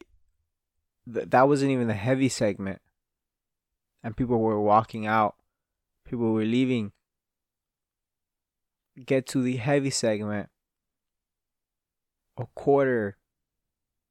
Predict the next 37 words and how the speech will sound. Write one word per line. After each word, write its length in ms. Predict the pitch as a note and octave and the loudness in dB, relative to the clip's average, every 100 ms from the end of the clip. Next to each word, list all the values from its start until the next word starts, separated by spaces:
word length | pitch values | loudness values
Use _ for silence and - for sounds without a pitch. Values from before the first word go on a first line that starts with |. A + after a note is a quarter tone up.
| _ - | _ -6
of 140 | A#2+ | -6
the 140 | A#2 A#2+ | 0 2
audience, 500 | A2 A2 G#2 G#2 _ _ _ | 2 2 -6 -12 _ _ _
of 140 | B2+ A#2+ | -4 -2
the 80 | |
audience 480 | - B2 C3+ C3 A#2 - _ - | 0 2 2 -2 -6 -10 _ -4
legit 480 | A#2+ A2 C#3+ C#3 | -2 0 2 2
leaves, 580 | A#2+ A#2+ B2 A#2 G2 - - _ _ _ _ _ _ _ - | 2 0 2 0 -2 -12 -20 _ _ _ _ _ _ _ -2
right? 340 | G2+ G#2 - | 0 2 0
Like, 300 | A#2 A#2+ - | 0 0 -4
it, 160 | A#2+ B2 | -8 -4
it 180 | C3 A#2+ | -2 2
builds 320 | C#3 D3 C#3+ | 4 4 6
up. 180 | C#3 A#2+ | 6 6
He 100 | C#3 | 4
was 120 | D3+ | 0
talking 160 | - D#3 | 0 0
about 160 | D3+ C#3 | 0 0
it 160 | C3 | 0
builds 300 | C3 C3+ C3+ | 4 4 6
up, 180 | C3 A#2 | 4 4
but 100 | B2 | 0
the 80 | B2 | -2
first 360 | - D3+ E3 | 2 6 6
video 240 | D3 C#3 B2+ | 4 2 2
was 180 | A2+ A2 | 2 -2
so 360 | - C3 C3+ | -2 2 2
fucking 420 | - C3+ B2 B2 | 0 -4 -4 -6
intense. 560 | A#2 A2 A2+ G#2+ G#2 - _ _ _ _ | -8 -6 -4 -6 -8 -16 _ _ _ _
I 80 | - | 0
don't 120 | D#3+ | 2
even 100 | G3+ | 4
remember 380 | E3 D3+ D#3+ E3 | 4 4 4 4
what 240 | C3+ C#3 A#2 | 6 4 4
video 340 | C3+ C#3 B2+ | 4 4 4
it 120 | A2+ | 2
was. 720 | G2 A#2+ D#3+ C#3+ F#2+ F2+ - | 0 2 2 2 0 -4 -12